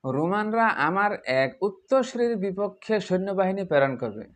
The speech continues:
আর আমার সেই উত্তরসূরির নাম হবে আমার নামের মতো, অর্থাৎ মুহাম্মদ। পরে তারা আমাক নামক এলাকায় অবতরণ করে আমার সেই মুজাহিদ বাহিনীর সাথে যুদ্ধ করবে।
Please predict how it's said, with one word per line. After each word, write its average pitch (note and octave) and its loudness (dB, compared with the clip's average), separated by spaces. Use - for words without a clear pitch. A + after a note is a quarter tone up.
আর D#3 4
আমার G3+ 4
সেই F#3+ 0
উত্তরসূরির F3+ -2
নাম C#3 0
হবে B2+ -2
আমার F3+ 2
নামের A#2+ -6
মতো, A2+ -4
অর্থাৎ F3 -6
মুহাম্মদ। D#3+ -4
পরে B3 6
তারা A#3+ 2
আমাক G3 4
নামক A3 -2
এলাকায় D3 4
অবতরণ A3+ 0
করে A3 -2
আমার G3 0
সেই F3+ -6
মুজাহিদ E3+ -2
বাহিনীর D3+ -2
সাথে C#3 -6
যুদ্ধ E3+ 0
করবে। G#2+ -4